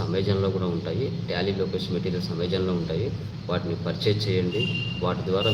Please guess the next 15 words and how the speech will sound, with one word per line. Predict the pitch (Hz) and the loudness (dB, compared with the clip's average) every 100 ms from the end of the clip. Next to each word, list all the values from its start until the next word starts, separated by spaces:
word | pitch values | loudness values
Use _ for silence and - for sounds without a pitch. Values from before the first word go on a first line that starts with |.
| 98 | 2
మీరు | 92 95 104 - - 90 | 2 0 0 -2 0 2
మల్టిపుల్ | 101 98 113 110 98 | 2 2 2 2 4
ప్రాబ్లమ్స్, | 92 90 92 95 - 87 | 2 2 0 0 0 0
మల్టిపుల్ | 92 110 104 92 | 0 0 2 2
రకాల | 92 90 87 | 0 0 0
ట్రాన్సాక్షన్స్ | 90 92 98 - 90 87 - - - - - - | 0 0 0 0 0 2 2 2 2 -2 -4 -2
ఆ | 1017 988 | 2 2
మెటీరియల్స్లో | 1017 1017 988 1017 1017 | 2 2 2 2 2
ఉంటాయి. | 988 - - - | 2 2 2 2
వాటి | 92 92 95 | 2 2 2
ద్వారా | 98 101 | 2 2
మీరు | 92 - | 0 0
ప్రాక్టికల్గా | 92 - 107 104 98 95 | 0 2 2 4 2 2
ప్రాక్టీస్ | 82 - 101 - | 0 -2 -2 -2
చేసుకుంటూ, | 87 - 90 90 | -2 -2 -2 0